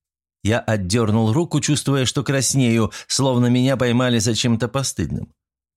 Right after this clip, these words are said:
В коридоре стояла Челия с шалью поверх ночной рубашки.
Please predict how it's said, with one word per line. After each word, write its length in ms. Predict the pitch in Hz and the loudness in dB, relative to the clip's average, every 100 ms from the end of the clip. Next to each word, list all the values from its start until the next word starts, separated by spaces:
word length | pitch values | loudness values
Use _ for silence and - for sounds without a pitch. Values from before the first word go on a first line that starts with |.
| _ | _
В 100 | _ | _
коридоре 480 | - 98 90 95 90 | -6 -2 0 0 -2
стояла 440 | - 98 95 90 87 | -2 0 0 0 -2
Челия 500 | - 131 117 87 85 | -2 -2 0 0 -2
с 40 | |
шалью 440 | - 101 98 92 | -2 -2 0 0
поверх 400 | - 95 98 82 | 0 0 -2 -2
ночной 340 | 98 92 95 92 | -4 -2 -2 0
рубашки. 680 | 110 95 73 - 87 87 | 0 -2 -4 -4 -4 -4